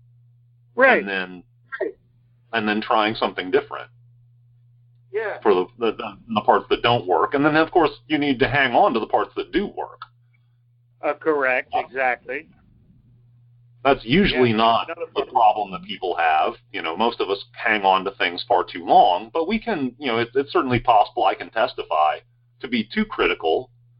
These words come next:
Speaker 2: and to be, you know, to just throw up my hands and, and throw ideas away that I have not really done anywhere near the adequate amount of testing to say, "Oh, well, that was," you know, and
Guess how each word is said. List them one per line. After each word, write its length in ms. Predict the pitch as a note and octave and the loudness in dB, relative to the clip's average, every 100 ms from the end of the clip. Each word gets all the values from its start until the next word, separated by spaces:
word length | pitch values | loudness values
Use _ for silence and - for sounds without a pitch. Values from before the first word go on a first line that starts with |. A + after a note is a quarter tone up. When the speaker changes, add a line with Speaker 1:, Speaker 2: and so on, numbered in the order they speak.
| _ - | _ -4
Speaker 2:
and 180 | A2 A2+ | -2 -2
to 60 | G#2+ | -4
be, 360 | A2 G2+ G2 - | -2 -2 -4 -6
you 80 | G#2 | -4
know, 60 | G2+ | -4
to 80 | |
just 200 | G#2+ A2 - - _ - | -2 -2 -4 -16 _ 0
throw 260 | B2 B2 | 4 6
up 140 | A2+ G2 | 4 0
my 140 | F#2+ | -4
hands 560 | G2+ G2 F#2+ F#2+ F#2 F2+ | -2 -2 -2 -4 -10 -12
and, 220 | F2+ F2 | -12 -12
and 180 | F#2+ G2 | -16 -10
throw 280 | - A#2+ A2 | 0 4 4
ideas 380 | F#2+ G2+ F#2 - | 2 0 -2 -2
away 420 | - C#3 A#2 G2 | 0 2 4 2
that 200 | F#2 F2 | 0 0
I 120 | F#2+ F#2 | 0 0
have 160 | F2+ | -2
not 240 | F2+ D#2+ F2 | -2 -2 -2
really 200 | D#2+ D2+ | -8 -8
done 300 | D2+ D2 - D#2+ | -10 -10 -14 -20
anywhere 340 | D2+ C#2+ C2+ | -16 -12 -12
near 180 | D2 D2 | -10 -10
the 140 | D2+ C#2+ | -4 -4
adequate 360 | C#2+ - - | -4 -6 -14
amount 240 | D#2 C#2+ - | -8 -8 -6
of 80 | |
testing 400 | - E2+ - E2 - | -2 -2 -2 -14 -10
to 60 | |
say, 340 | - C#2+ C#2 - - _ _ _ - | -2 -2 -2 -8 -20 _ _ _ 0
"Oh, 220 | G#2 C#2+ | 2 2
well, 120 | E2 | 2
that 240 | F2 E2+ D2+ | 4 2 0
was," 340 | D2 - - - | -10 -12 -16 -14
you 120 | E2+ | -12
know, 160 | B1+ B1+ | -12 -14
and 100 | F2+ | -12